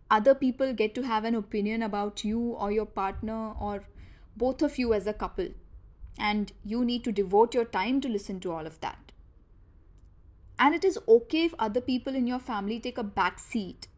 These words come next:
because it is only fair to your partner, like I said, who lives with you and takes care of you, to have the most of your time and attention.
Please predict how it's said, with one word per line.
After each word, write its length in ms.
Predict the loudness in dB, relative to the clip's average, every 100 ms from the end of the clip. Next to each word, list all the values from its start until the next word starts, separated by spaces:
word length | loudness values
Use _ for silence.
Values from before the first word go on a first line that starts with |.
| -4
because 400 | 0 2 2 0
it 100 | -4
is 200 | -4 -6 -2
only 280 | -2 0
fair 440 | -2 0 4 6 6
to 80 | 2
your 100 | 2
partner, 380 | 4 2 0
like 220 | -4 -4 -4
I 80 |
said, 320 | -4 0 0 2
who 100 | -2
lives 400 | 0 -2 -2 -2
with 300 | -4 -2 -2
you 240 | -2 -4 -10 -20 -8
and 180 | -4 -2
takes 300 | -2 -2 -2
care 400 | -2 4 6 6
of 240 | 4 -2 -4
you, 240 | -2 -2 -6
to 80 |
have 340 | -6 0 0 0
the 100 | -2
most 560 | 0 -2 -2 -2 0
of 160 | -2 0
your 120 | -4
time 420 | 0 0 2 -2 -2
and 240 | -2 -2 -4
attention. 720 | -10 -4 0 0 0 -4 -6